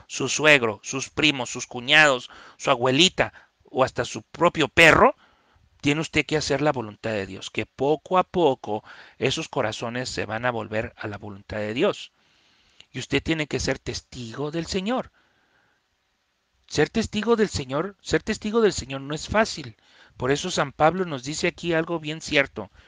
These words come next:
y dice bien clarito San Pablo esto. Dice, "No os engañéis, las malas compañías corrompen las buenas costumbres.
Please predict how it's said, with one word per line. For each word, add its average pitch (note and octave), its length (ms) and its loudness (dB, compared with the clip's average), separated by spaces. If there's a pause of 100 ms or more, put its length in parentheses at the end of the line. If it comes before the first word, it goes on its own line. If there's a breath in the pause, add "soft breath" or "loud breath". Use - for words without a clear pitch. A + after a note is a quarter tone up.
(220 soft breath)
y B2+ 140 -4
dice E3 280 0
bien D#3+ 160 -6
clarito D3+ 460 0
San A2+ 200 -8
Pablo C3 460 0
esto. C3 420 -4 (880 soft breath)
Dice, C3+ 320 -6
"No F#3+ 280 0
os - 260 -2
engañéis, C#3+ 760 -2 (640 soft breath)
las C#3+ 180 4
malas E3 300 6
compañías D#3+ 500 -2
corrompen E3+ 540 -2
las D3 140 0
buenas D3 300 -4
costumbres. A3+ 760 -4